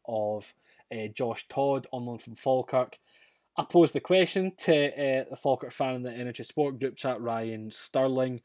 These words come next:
and his direct quote was, "I'm glad he's gone." So <laughs> that does not give me any sort of confidence whatsoever, but I don't know. I mean, what, what, what, do, what do the rest of us think? Like, where do we see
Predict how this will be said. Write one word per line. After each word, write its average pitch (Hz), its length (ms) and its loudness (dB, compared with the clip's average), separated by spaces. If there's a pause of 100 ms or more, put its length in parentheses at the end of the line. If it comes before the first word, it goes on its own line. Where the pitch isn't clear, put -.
(720)
and 143 220 -4
his 160 240 4
direct 165 400 6
quote 147 320 6
was, 131 220 2 (100)
"I'm 135 200 0
glad 131 280 4
he's 127 220 -6
gone." 110 320 -2 (760)
So 156 280 6
<laughs> 147 160 -2
that 190 100 8
does 156 340 -4
not 170 220 8
give 156 180 4
me 151 240 0
any 147 320 0
sort 139 340 -2
of 127 240 -6 (600)
confidence 135 580 -2
whatsoever, 120 680 -2 (120)
but 110 280 -2 (1400)
I 135 120 0
don't 120 180 -2
know. 110 220 -6
I 123 40 -8
mean, 131 200 -6
what, 175 260 6
what, 185 200 8
what, 190 160 6
do, 190 80 2
what 180 140 0
do 180 80 2
the 160 80 4
rest 147 240 4
of 151 80 2
us 143 120 0
think? 131 200 -4
Like, 127 120 -6
where 143 220 2
do 139 140 -4
we 135 120 2
see 123 440 -4